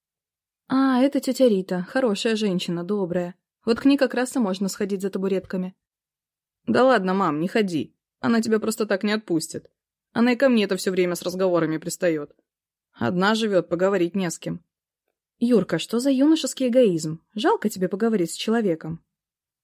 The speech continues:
«Да не жалко, просто времени нет. И сейчас времени нет. Ничего, обойдёмся без дополнительных табуреток, не впервой», отмахнулся Юрка.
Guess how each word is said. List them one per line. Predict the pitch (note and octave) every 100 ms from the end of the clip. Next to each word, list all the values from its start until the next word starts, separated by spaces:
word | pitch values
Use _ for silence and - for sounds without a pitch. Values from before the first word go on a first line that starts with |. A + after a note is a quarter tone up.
| _ _ -
«Да | G3+ A#3
не | C4+
жалко, | C#4+ C#4 A3 F3 E3 D#3+ D#3+
просто | B3 -
времени | C4+ C4 G#3 F#3
нет. | F3+ E3+ C#3+ - _ _ -
И | A3
сейчас | C#4 A#3+ G3+ -
времени | G3 F3+ F3+
нет. | F3 E3 D#3 - _ _ -
Ничего, | A3 - G3+
обойдёмся | E3+ E3+ F3+ A3+ A#3+ G#3
без | F3+
дополнительных | F3 F3+ F#3 G3 G#3+ G3 F3+
табуреток, | F#3+ G3+ E3+ D3 D3 _
не | A3
впервой», | A3+ C4+ G#3 D#3+ D#3+ - _ _ _ -
отмахнулся | F#3 F#3+ F3+ F3 D#3+ -
Юрка. | F3 D#3 D#3 -